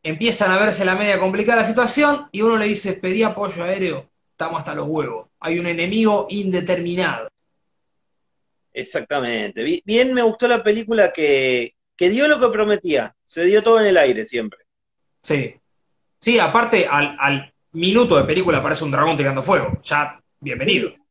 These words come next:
Speaker 2: Sí, sí, sí, no, no tardaron un carajo en ponerlo. Apareció, la pudrió. Excelente.
Speaker 1: Sí. Y bueno, llega el apoyo aéreo,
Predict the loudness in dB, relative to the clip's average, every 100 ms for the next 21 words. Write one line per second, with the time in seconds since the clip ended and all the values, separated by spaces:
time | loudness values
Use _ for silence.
0 | _ _ _ _ _ _ _ _ 2 2
1 | 2 -2 -2 0 2 2 2 2 4 4
2 | 6 4 4 2 2 2 0 2 2 2
3 | 0 -4 _ _ _ _ _ _ _ -6
4 | -2 0 0 -2 4 4 6 2 0 0
5 | 4 4 4 0 _ _ _ _ _ _
6 | _ _ -18 -10 -4 0 2 0 -2 _
7 | _ _ _ _ -2 2 4 4 0 2
8 | 4 4 2 0 0 2 2 2 0 0
9 | -2 -4